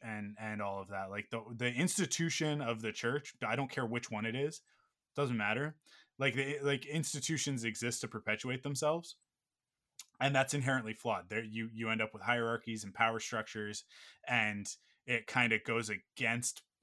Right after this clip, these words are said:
actually, like, specifically what Christ had said. I, I, we don't need to get into all that, but we will one day, I'm sure. I, I, but, like, to me,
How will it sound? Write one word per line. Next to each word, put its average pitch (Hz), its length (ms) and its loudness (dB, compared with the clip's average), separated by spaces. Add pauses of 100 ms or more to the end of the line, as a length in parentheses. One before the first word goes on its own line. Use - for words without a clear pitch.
(140)
actually, 113 460 0 (100)
like, 104 220 -4 (100)
specifically 123 600 -4
what 110 180 -2
Christ 113 340 -2
had 98 140 -8
said. 123 460 0 (220)
I, 170 40 -6
I, 180 400 -4 (120)
we 180 120 4
don't 165 100 6
need 151 140 2
to 139 60 -2
get 123 120 0
into 110 160 0
all 98 140 -2
that, 90 160 -10 (480)
but 147 420 8 (320)
we 170 140 6
will 156 180 8
one 110 160 2
day, 95 180 -6
I'm 95 80 -8
sure. - 180 -10 (380)
I, 117 580 6 (140)
I, 113 300 4 (160)
but, 143 280 6 (600)
like, 170 200 4
to 175 160 4
me, 156 720 2